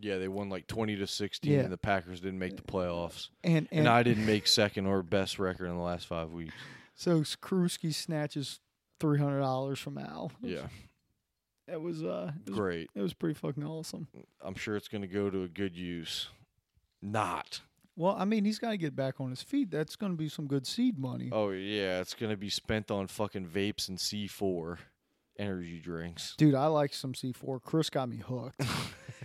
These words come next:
Speaker 2: Get that Freedom Ice. Oh, my God, Chris. That's a
Speaker 1: And I'm
Speaker 2: problem, bro.
Speaker 1: proud to be an American. Yeah, so,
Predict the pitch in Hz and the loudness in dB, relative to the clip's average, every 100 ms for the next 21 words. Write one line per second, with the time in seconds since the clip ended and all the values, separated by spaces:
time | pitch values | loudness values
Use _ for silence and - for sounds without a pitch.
0 | - - - 113 151 170 165 165 - 170 | -14 -14 -10 -6 -2 2 2 0 0 2
1 | 170 143 135 156 180 - 165 151 - - | 4 2 2 0 0 -2 -2 -2 -4 -2
2 | 135 127 131 - 160 143 - - - 170 | 0 2 0 0 -2 -2 -4 -10 -10 -6
3 | 175 151 - 165 160 147 139 101 98 95 | -4 -2 2 4 4 4 2 2 2 0
4 | 104 104 98 95 117 139 135 131 139 - | 0 -2 -6 -6 -2 -2 -2 -2 -2 -2
5 | 156 147 143 170 170 170 - - 226 214 | -2 -2 -4 -4 -4 -8 -8 -6 -2 -4
6 | 240 - - - - - - _ 117 110 | -6 -16 -20 -20 -20 -20 -20 _ 2 4
7 | 92 90 - 95 92 90 | 4 2 2 4 2 0